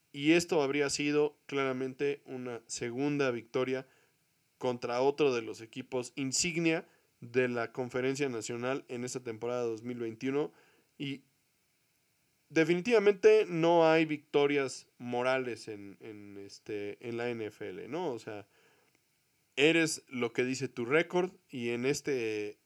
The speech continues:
sentido, los Patriotas perdieron ambos partidos, pero en ambos mostraron un nivel extraordinario, y la verdad es que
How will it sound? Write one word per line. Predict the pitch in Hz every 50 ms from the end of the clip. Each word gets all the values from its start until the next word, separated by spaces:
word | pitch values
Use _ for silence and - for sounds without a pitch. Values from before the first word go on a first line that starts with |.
| _ _ _ _
sentido, | - - 135 123 120 120 - 151 151 151 151 156 156 151 _ _ _ _ _ _ _ _ _ _ _ _ -
los | - 113 117 123 120 -
Patriotas | - 127 127 - 135 143 143 143 156 147 139 131 - - _ _ _ _ _ _ _ _ _ _
perdieron | - 139 135 127 131 139 147 160 160 160 156 143 135 127
ambos | 131 131 131 131 131 131 -
partidos, | - - 110 104 - 143 131 135 147 165 185 180 - _ _ _ _ _ _ _ _ _ _ _ _ -
pero | 139 131 131 135 139
en | 139 139 147
ambos | 151 165 170 170 175 190 220 262 - - _ _ _ _ -
mostraron | 135 127 127 120 - - 147 139 143 143 143 143 139 139 135 _ _ _ _ -
un | 143 147 151 160 156 _ -
nivel | 147 139 131 131 131 131 131 135 139 143 - _ _ _ _ _ _ _ _ _ _ _ _ _ _ _ _ -
extraordinario, | 139 143 147 - - - - - - - 139 131 131 127 127 127 127 123 120 120 117 113 117 131 135 131 127 123 117 113
y | 110
la | 107 107 110
verdad | 107 104 110 117 123 123 120
es | 113 113 - -
que | - 110 104 -